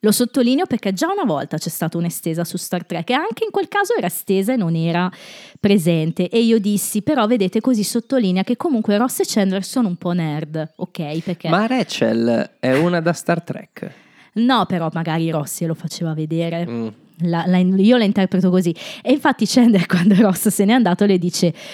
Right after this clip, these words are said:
Speaker 1: "You were kidding about the Kirk Spock thing though, right?" <laughs> Quindi quando lo tocchi su Star Trek, no, no, non si può. Per quello la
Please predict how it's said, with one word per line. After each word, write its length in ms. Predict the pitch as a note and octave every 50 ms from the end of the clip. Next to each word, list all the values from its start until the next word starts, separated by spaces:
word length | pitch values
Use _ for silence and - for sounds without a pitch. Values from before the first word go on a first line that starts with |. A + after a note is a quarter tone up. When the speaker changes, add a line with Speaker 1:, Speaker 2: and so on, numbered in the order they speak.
| - - _
Speaker 1:
"You 140 | F#3 G3 F#3
were 140 | F#3 E3 -
kidding 340 | - B3 C#4 C#4+ D4 C#4
about 260 | C4 A#3 G3 F#3+ F#3+ F3+
the 100 | F#3 -
Kirk 260 | - G#3+ G3+ F#3 -
Spock 320 | - - - G3 F#3+ -
thing 400 | - - - F#3+ F#3 F3+ F#3 E3+
though, 280 | D#3+ F#3 E3 D#3+ D#3+ D3 -
right?" 600 | F#3 F#3 F#3+ F#3 A#3+ A3 - A3 - E4 D4+ - - E4 C#4+ - -
<laughs> 400 | C#4+ C#4 - - - - D5+ -
Quindi 200 | - C4 A#3+ A3
quando 280 | G3+ - B3 B3 B3 A3
lo 120 | G#3+ A3+
tocchi 640 | - B3+ A3+ G#3+ G#3+ - - - - G3+ F#3 F3+ E3
su 200 | - - - A3+
Star 300 | G#3 - - D#4 C#4 B3+ -
Trek, 560 | - F#3+ F#3 F3 E3 E3 - - F#3+ F#3 F3 -
no, 280 | F#3+ F3+ D#3+ D#3+ D#3+ -
no, 200 | - G3 F#3 F3+ F3
non 200 | F#3+ G3+ G3 F#3
si 200 | - - F#3+ E3+
può. 260 | - F3+ E3 E3 F3 - - - - - - _ _ _
Per 160 | - B3 A#3
quello 320 | - - D#3+ D#3 C#3+ D3+ D#3
la 160 | D3+ D3+